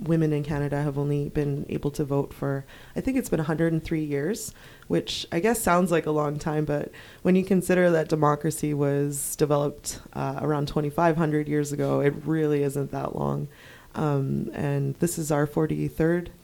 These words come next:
election coming up, uh, in Canada, so, uh, you know, it's, it's, we're really a baby nation. Um,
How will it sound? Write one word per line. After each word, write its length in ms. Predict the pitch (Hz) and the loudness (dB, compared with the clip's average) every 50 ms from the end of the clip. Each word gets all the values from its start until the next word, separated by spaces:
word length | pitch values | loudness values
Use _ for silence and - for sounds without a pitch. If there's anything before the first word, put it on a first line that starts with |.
| - - | -12 -10
election 440 | 165 160 151 151 - - - 160 147 | -6 -4 -4 -4 -4 -4 -4 -4 -4
coming 320 | - - 143 147 147 143 | -2 -4 -4 -2 -2 -2
up, 280 | 143 151 202 247 - - - - - - - - - - - - | -2 -2 -4 -6 -10 -16 -20 -20 -20 -20 -20 -20 -20 -14 -8 -6
uh, 100 | 147 156 | -4 -2
in 120 | - 151 156 | -2 -2 -2
Canada, 540 | 151 - 151 139 139 143 143 160 165 180 202 | -2 -4 -4 -4 -4 -2 -4 -4 -4 -4 -6
so, 640 | - - - 151 143 139 135 135 139 139 147 - - - | -8 -6 -4 -2 -2 -2 -2 -4 -4 -4 -6 -6 -8 -6
uh, 380 | 160 147 139 135 139 135 139 - - - - - - - | -6 -6 -4 -4 -6 -6 -8 -10 -14 -20 -20 -20 -16 -6
you 100 | - 170 | -2 0
know, 320 | 160 156 156 147 143 - - - | 2 4 2 2 2 -2 -4 -4
it's, 300 | - 156 - - - - - - | -4 -4 -4 -4 -10 -16 -12 -6
it's, 300 | - 160 - - - - | -6 -6 -4 -4 -6 0
we're 180 | - 180 196 214 | 2 4 4 4
really 240 | 233 311 311 262 | 4 4 6 6
a 60 | 196 139 | 4 4
baby 360 | - 143 143 156 151 151 135 | 4 2 0 2 2 0 0
nation. 600 | 135 135 139 170 165 - 151 135 131 139 151 147 - - - | 2 2 2 2 2 0 -2 -2 0 -2 -4 -6 -8 -10 -8
Um, 500 | 170 147 139 139 135 135 135 139 143 | -6 -4 -2 -2 -2 -2 -2 -4 -6